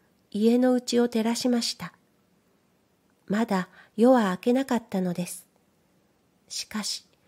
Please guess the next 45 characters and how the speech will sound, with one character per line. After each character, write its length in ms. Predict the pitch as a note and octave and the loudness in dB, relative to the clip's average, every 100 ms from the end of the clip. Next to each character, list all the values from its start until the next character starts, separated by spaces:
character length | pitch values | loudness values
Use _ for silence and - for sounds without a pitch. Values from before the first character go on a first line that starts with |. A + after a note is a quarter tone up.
| _ _ | _ _
真 140 | A#3+ B3 | 2 6
夜 140 | D4 | 6
中 280 | D4+ C#4 A#3 | 4 2 0
を 80 | A3 | 0
過 160 | C4+ | 2
ぎ 140 | C4+ B3+ | 2 2
て 120 | A3+ | 0
い 100 | G#3+ | 0
た 120 | A3+ | -2
こ 140 | A3+ | -2
と 140 | A#3 A#3 | -2 -2
だ 140 | G#3+ | -2
け 220 | - C4+ | -2 -2
は 220 | B3 G3+ - _ | 0 -2 -6 _
確 260 | G3 F#3+ - | -8 -6 -6
か 120 | F3 | -6
で 120 | E3 | -6
し 120 | - | -10
た。 200 | - - _ _ _ _ _ _ _ _ _ _ _ _ _ _ _ _ | -12 -18 _ _ _ _ _ _ _ _ _ _ _ _ _ _ _ _
そ 220 | - - | -8 -2
の 140 | A3+ B3 | 2 2
う 80 | B3 | 0
ち 200 | - B3 | -2 0
に、 280 | B3 B3 _ _ _ _ _ | 0 -4 _ _ _ _ _
表 420 | G#3+ G#3+ B3+ C#4 | 0 2 2 4
の 200 | C#4 C#4 | 4 4
雨 220 | C4+ C4+ C4+ | 4 4 4
戸 140 | B3+ | 4
が 140 | A3 | 2
開 300 | G3+ A3 A#3 | 0 0 0
く 160 | A#3 G3+ | 0 -2
音 240 | G3 A3 | 0 0
が 120 | G#3+ G3+ | 0 -2
す 140 | - | -2
る 120 | G3+ | -4
と、 340 | - F#3+ G3 _ _ _ _ _ _ _ _ _ _ _ - | -2 -2 -2 _ _ _ _ _ _ _ _ _ _ _ -8
「ま 440 | E3 F3+ E3+ D3 | -4 -4 -4 -6
あ、 60 | - | -6
ど 320 | E3+ F#3 C4 | -2 2 4
う 60 | C4 | 4
し 100 | - | 4
て 140 | G#3 | 4
今 220 | G3 F#3 F#3 | 6 6 4
自 200 | F3+ F3+ | 2 2
分 280 | F3+ F3+ | 2 2